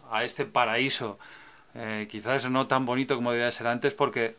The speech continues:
aparte de que no es que llueva mucho, sino que además muchos portugueses se dedicaron a deforestar las islas para, para los barcos, para los antiguos barcos de, de a vela y, y de madera,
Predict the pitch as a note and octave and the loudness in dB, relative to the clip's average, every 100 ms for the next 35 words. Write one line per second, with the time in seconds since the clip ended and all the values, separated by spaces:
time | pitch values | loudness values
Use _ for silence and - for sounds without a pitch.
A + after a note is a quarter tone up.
0 | _ - A#2 C3 C#3 C#3 B2 G#2+ A2 A2 | _ -2 6 8 8 4 -2 -2 -2 0
1 | A2+ B2 B2 C3 B2 B2 A#2+ C#3 C#3 A#2+ | 2 0 0 -2 2 4 4 2 -2 -4
2 | A#2 G#2 G#2 G#2+ B2 A#2+ A#2 B2 - A#2+ | -4 -2 -4 0 2 0 -2 -6 -4 -4
3 | A#2+ A#2+ A#2 A#2+ G#2+ A2+ B2 A#2 G#2+ A#2 | -4 -4 -4 -4 -2 0 0 0 -4 -4
4 | A2+ G#2+ A#2 G#2+ - C3 B2+ B2 C3+ C3+ | -4 -4 -4 -4 0 2 2 0 0 0
5 | B2 G#2+ - - - - - - C3 B2 | 0 -2 -6 -20 -20 -20 -12 2 4 8
6 | B2 A#2+ A2+ G#2+ A#2 A#2 A2 G#2+ B2+ B2+ | 8 8 4 2 2 2 0 0 0 2
7 | C#3 - A#2+ A2 A2+ A2+ A#2 A#2 G#2+ A#2 | 0 2 -2 -2 -6 -6 -4 -2 -2 -2
8 | A2+ G#2+ G#2+ G#2 G#2 G2 A#2+ A#2+ G#2+ G#2 | -2 -4 -6 -4 -4 0 0 0 -2 -4
9 | A2+ A2 A2 A2 A#2+ C#3 | -6 -4 -2 -2 2 2